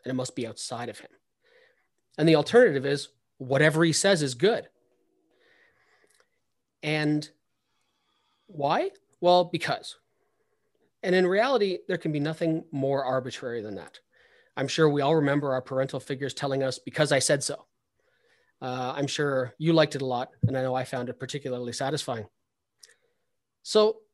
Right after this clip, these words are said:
accepting Jim's claim that his God exists, all that is left to do is look at the evidence,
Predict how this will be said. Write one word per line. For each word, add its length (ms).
accepting 600
Jim's 300
claim 420
that 120
his 180
God 220
exists, 560
all 120
that 120
is 120
left 200
to 40
do 320
is 120
look 160
at 60
the 100
evidence, 400